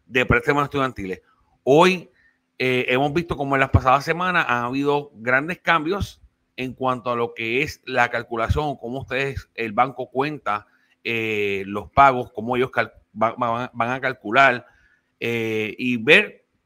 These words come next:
cuánto le compromete el crédito o no esos préstamos estudiantiles. Muchas, muchas veces, Joana,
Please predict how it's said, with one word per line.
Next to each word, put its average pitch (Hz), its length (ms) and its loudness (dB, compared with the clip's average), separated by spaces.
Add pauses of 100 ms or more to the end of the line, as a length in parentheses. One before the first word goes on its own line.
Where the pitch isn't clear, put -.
(180)
cuánto 170 460 6
le 143 160 0
compromete 131 680 -2
el 139 120 -4
crédito 147 520 -2
o 131 200 -4
no 156 120 -4
esos 143 160 -4
préstamos 135 340 -4
estudiantiles. 135 520 -2
Muchas, 131 460 -8
muchas 131 420 -6
veces, 165 320 -6
Joana, 147 240 -6